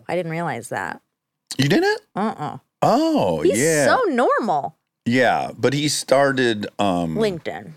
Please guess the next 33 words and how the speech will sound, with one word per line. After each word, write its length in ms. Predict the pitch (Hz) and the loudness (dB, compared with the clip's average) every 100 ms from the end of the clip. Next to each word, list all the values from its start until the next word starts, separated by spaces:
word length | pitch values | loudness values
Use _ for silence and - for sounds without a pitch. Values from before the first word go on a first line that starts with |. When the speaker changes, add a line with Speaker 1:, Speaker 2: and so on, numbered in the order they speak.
| _ | _
Speaker 2:
LinkedIn. 600 | 214 - - 123 113 71 | 0 0 0 0 0 0
Speaker 1:
Yeah. 180 | 190 147 | 0 -2
Speaker 2:
I 20 | |
mean, 60 | 90 | -2
that's 260 | 85 82 - | -4 -4 -6
a 140 | 62 - _ _ _ | -8 -12 _ _ _
Speaker 1:
Huge. 120 | 147 - | -4 -4
Speaker 2:
that's 220 | - - | -4 -2
gotta 200 | 185 - | -2 -2
be, 80 | - | -4
<laughs> 60 | - | -6
yeah, 400 | - 87 71 73 | -4 -6 -6 -10
it's 200 | - - - - | -14 -18 -20 -16
gigantic. 600 | - - 78 90 98 80 - _ | -8 -8 -6 -8 -8 -8 -14 _
Speaker 1:
I 800 | - - - _ _ _ 453 605 587 679 | -12 -12 -14 _ _ _ 0 2 4 2
liked 80 | - | 2
that 140 | 466 | 2
I 100 | 320 | 4
didn't 240 | 247 214 202 | 2 0 2
know 180 | 196 190 | 2 2
that 260 | 190 196 160 | 2 0 -2
and 200 | 208 202 | -2 0
that 140 | 208 | 0
it 160 | 208 165 | 0 -2
didn't 280 | 254 233 - | -4 -4 -4
feel 240 | 247 277 | 0 2
like 280 | 156 123 - | 0 -4 -6
that. 240 | - 90 58 _ _ _ | -8 -8 -10 _ _ _
Yeah, 260 | 214 254 139 | -2 0 0
LinkedIn 600 | 170 254 247 165 110 139 | 0 0 0 -4 -6 -6
is 180 | - 151 | -6 -4
the 100 | 170 | -6
main 540 | 165 160 156 151 147 | -4 -4 -4 -8 -10